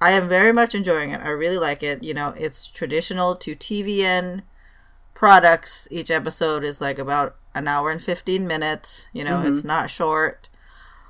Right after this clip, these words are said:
Speaker 1: So, um, so yeah. So I'm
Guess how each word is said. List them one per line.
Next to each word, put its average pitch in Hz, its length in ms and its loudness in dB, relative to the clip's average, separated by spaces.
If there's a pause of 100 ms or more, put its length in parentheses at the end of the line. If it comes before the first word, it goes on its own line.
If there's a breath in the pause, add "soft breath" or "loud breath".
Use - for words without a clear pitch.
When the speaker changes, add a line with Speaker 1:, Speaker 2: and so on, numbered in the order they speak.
(160 soft breath)
Speaker 1:
So, 156 580 2 (840)
um, 143 640 -4
so 185 140 -8
yeah. 220 320 -8
So - 300 -6
I'm 156 340 -12